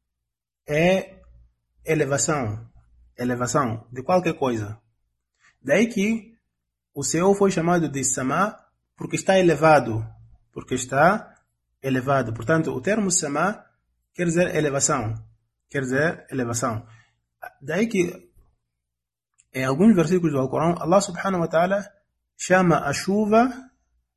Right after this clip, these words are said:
de sama. Chama a chuva de sama. Por quê? Porque a chuva cai de cima. Yani, vem de cima, vem do, de um sítio elevado, que é as nuvens.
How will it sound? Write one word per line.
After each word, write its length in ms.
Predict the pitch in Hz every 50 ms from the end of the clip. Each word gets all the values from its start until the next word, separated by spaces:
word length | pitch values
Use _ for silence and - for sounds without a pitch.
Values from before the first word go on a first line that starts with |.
| _ _ _ _ _ _ _ -
de 120 | 139 147
sama. 640 | - - - 156 156 160 165 156 123 113 113 - _ _ _ _ _ _ _ _ _ _ _ _ _ _ _ _ _ _ _ _ _ _ _
Chama 640 | - - - 165 160 160 147 135 120 - - - _ _ _ _ _ _ _ _ _ _ _ _ _ _ _ _
a 100 | - 135
chuva 720 | - - 143 151 170 175 180 202 214 233 233 - - - _ _ _ _ _
de 520 | 127 117 127 143 170 202 - - - _ _ _
sama. 360 | - - - 143 143 143 135
Por 180 | - - 156 165
quê? 280 | - 220 233 226 - - - - -
Porque 180 | - 143 - 139
a 40 |
chuva 240 | 139 - 175 165 160
cai 500 | 160 160 165 175 190 196 - - - _ _ _ _ _ _ _ _ _ _ _ _ _ _ _ -
de 120 | 143 156
cima. 560 | 156 - 220 220 202 165 127 113 110 - - - - _ _ _ _ _ _ _ _
Yani, 160 | - 123 127
vem 200 | 120 147 160 165
de 80 | 160 151
cima, 500 | - - 180 175 156 120 110 110 - - - - - - _ _ _ _ _
vem 340 | - 120 139 151 156 160 156
do, 220 | 151 147 131 127
de 160 | 131 135 139
um 80 | 151 151
sítio 240 | 151 160 156 147 139
elevado, 580 | 135 135 131 156 165 156 135 123 120 120 123
que 140 | 117 - 131
é 300 | 135 135 - - - - _ -
as 120 | 127 123
nuvens. 480 | 135 151 170 160 131 123 110 110 - -